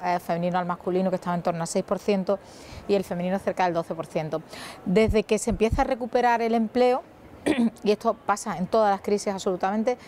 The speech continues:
siempre se recupera antes, eh, el empleo masculino que el, que el, que el, que el femenino, ¿no? Entonces se está agrandando de nuevo la brecha, y esto tiene que ver con factores que podemos llamar de oferta,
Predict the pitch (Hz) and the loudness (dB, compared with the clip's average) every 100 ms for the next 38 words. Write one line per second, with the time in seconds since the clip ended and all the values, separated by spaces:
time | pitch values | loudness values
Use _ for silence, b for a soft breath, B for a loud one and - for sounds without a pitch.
0 | B - 233 208 233 247 226 220 220 220 | B -6 -2 -2 -2 -2 -4 0 0 0
1 | 220 240 254 247 214 196 190 190 185 180 | 0 2 2 0 0 2 2 2 0 2
2 | 202 214 220 - 208 214 220 208 190 175 | 2 2 -2 -2 2 2 2 2 2 2
3 | - - 190 175 165 - 175 165 - 170 | -4 -2 0 2 -2 -2 0 0 -2 -4
4 | - 180 175 180 160 160 240 254 202 220 | -2 -2 0 0 0 0 0 0 -4 -4
5 | - - 202 202 202 202 208 226 226 B | -6 -4 0 0 0 0 2 0 -2 B
6 | B B 190 196 190 196 196 180 170 175 | B B 2 2 4 4 4 4 2 -2
7 | - 151 - 202 - 233 226 233 233 233 | -2 -6 -2 -2 -2 0 0 2 2 2
8 | 233 - 190 185 185 - 208 208 220 214 | 0 -2 -4 -2 -6 0 0 0 -2 -2
9 | 214 226 214 208 196 - 240 233 220 233 | 0 2 0 0 -2 0 2 2 0 -4